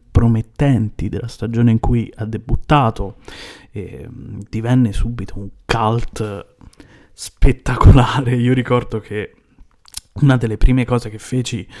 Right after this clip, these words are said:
appena arrivato a New York fu "Yatta!" come <laughs> Hiro, eh, nella serie a Times Square.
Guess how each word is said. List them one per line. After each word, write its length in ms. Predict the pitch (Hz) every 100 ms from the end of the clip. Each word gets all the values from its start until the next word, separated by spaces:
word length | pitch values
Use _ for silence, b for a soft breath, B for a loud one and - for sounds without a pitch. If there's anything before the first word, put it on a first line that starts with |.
| B B -
appena 300 | - 120 117
arrivato 380 | 113 113 117
a 40 | 110
New 140 | 113
York 300 | 117 127 -
fu 200 | - 120
"Yatta!" 760 | 127 131 - - 202 170 123 113 B B B B
come 320 | - 131 131 131 139
<laughs> 160 | - -
Hiro, 460 | 123 127 117 107 107 175 B B 143 -
eh, 320 | - 117 113 101
nella 280 | 117 117 107
serie 400 | 117 92 101 98
a 100 | 117
Times 280 | 123 110
Square. 380 | - - 101 90